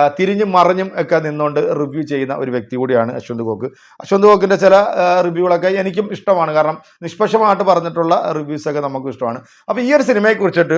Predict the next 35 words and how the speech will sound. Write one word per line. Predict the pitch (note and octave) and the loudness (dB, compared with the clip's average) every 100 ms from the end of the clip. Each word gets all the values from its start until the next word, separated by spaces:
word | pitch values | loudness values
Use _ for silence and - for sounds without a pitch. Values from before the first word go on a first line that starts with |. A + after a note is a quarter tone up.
| F3 | 0
അശ്വന്ത് | - F#3+ F#3+ F#3 | 0 -2 -2 -2
കോക്ക് | E3+ E3 D3+ | -2 2 4
പറയുന്ന | D3 D3 C#3+ | 4 2 -2
ചില | C#3 | 2
കാര്യങ്ങളുണ്ട്, | C3 B2+ C3 B2 A2 A#2+ _ - | 0 0 -4 -6 -8 -10 _ -6
അതും | F3+ G#3+ | -2 0
കൂടെ | G#3 | -2
ഒന്ന് | F#3+ | 0
കേട്ട് | D#3+ D3 | -2 0
നോക്കുക. | C3+ B2 | 0 2
കാരണം | C3 C3 | 0 -2
ഇതിനെക്കുറിച്ചിട്ട് | C#3 C3+ D3 D#3 D3+ B2+ | -6 -6 -6 -6 -6 -6
നെഗറ്റീവ് | B2+ B2 F#3+ F3 | -6 -4 -2 -2
ആണോ | D#3 D#3 | -2 0
പറയുന്നത്, | C#3+ C3+ C3+ C#3 - _ B2+ | 2 0 -4 -8 -12 _ -12
പോസിറ്റീവ് | B2+ D3+ D3+ E3+ | -10 -6 0 2
ആണോ | C#3 C#3+ | 2 0
പറയുന്നത് | C3 C3 C3 | 0 -2 -4
എന്നുള്ളത് | B2+ B2 B2 C#3+ D#3+ | -6 -6 -6 -8 -10
വീഡിയോ | C3 C#3 D#3 | -10 -6 -4
കണ്ട് | B2 A#2 - A#2+ | -4 -6 -12 -10
നിങ്ങൾ | C3 D3+ | -6 -4
തന്നെ | C3+ A#2+ | -4 -8
മനസ്സിലാക്കുക. | G2+ G#2+ G#2 B2+ - _ _ | -10 -12 -10 -10 -12 _ _
നമുക്ക് | D#3 E3 | -6 -2
നേരെ | E3 D#3+ | 2 2
എന്തായാലും | D3 C3+ C3+ - C3 | 4 2 0 -8 -8
അശ്വന്ത് | - G3+ F#3 | -2 -2 0
കോക്കിൻ്റെ | D3 A2+ A#2 A2+ A#2+ | -2 -4 -6 -8 -8
ഈ | A#2+ | -6
മലങ്കൾട്ട് | B2+ C#3 D3+ D3+ D3 C3 | -4 -2 -4 -8 -8 -10
റിവ്യൂയിലേക്ക് | A2+ A2 B2 B2 G#2 G#2 | -10 -10 -10 -10 -10 -12
ഒന്ന് | D2+ | -12
പോകാം | D#2 | -14
അല്ലേ? | D#2+ | -16